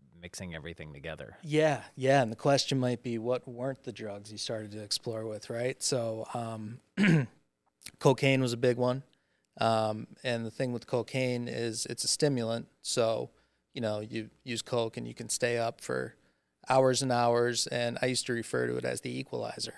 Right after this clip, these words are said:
Speaker 2: You know, it leveled out my drinking. So, you know, if you drink a lot and you start to become more impaired and, you know, you could,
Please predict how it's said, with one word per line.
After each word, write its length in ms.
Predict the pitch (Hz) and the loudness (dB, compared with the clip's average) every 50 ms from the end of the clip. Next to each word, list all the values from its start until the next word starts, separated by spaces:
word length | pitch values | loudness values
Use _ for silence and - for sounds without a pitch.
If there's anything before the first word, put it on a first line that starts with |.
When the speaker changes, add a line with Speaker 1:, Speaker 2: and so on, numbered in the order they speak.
| - - _ _ _ _ _ _ _ _ - | -18 -20 _ _ _ _ _ _ _ _ -10
Speaker 2:
You 80 | 117 | -6
know, 180 | 110 113 117 120 | -2 0 0 0
it 60 | 113 110 | 0 2
leveled 360 | 117 127 123 120 113 117 120 | 2 2 2 2 2 2 2
out 280 | 120 120 117 117 - _ _ _ - | 4 2 2 0 -2 _ _ _ -12
my 160 | 131 113 117 | -10 -8 -6
drinking. 560 | 113 123 123 127 117 - 120 110 110 113 - - - | -4 -2 -2 -2 -2 -4 -6 -8 -8 -10 -14 -14 -10
So, 180 | - - - 127 | -8 -4 -4 -2
you 140 | 127 127 127 | -2 -2 0
know, 200 | 135 135 127 123 | 2 2 2 2
if 120 | 117 - - | 0 -4 -8
you 80 | 131 | -6
drink 240 | - - 139 135 - | -4 -2 -2 0 2
a 40 | 139 | 2
lot 360 | 123 120 120 120 120 - - _ - - _ _ _ _ _ - | 4 6 6 6 4 2 -2 _ -20 -20 _ _ _ _ _ -8
and 120 | 123 123 | -6 -4
you 60 | 120 | -2
start 280 | 107 - - 123 120 117 | 0 2 4 2 2 2
to 80 | - 127 | -2 -6
become 300 | 120 113 - 127 120 120 | -8 -6 -4 -2 -2 0
more 200 | 120 120 123 117 | 2 2 2 0
impaired 600 | 113 110 - - - 123 120 120 120 117 117 113 | 0 -4 -4 -2 0 2 4 4 4 2 2 0
and, 220 | 113 113 117 117 _ | -4 -6 -8 -12 _
you 80 | - 123 | -10 -8
know, 120 | 117 110 | -8 -6
you 100 | 110 120 | -6 -8
could, 180 | - - - | -10 -8 -6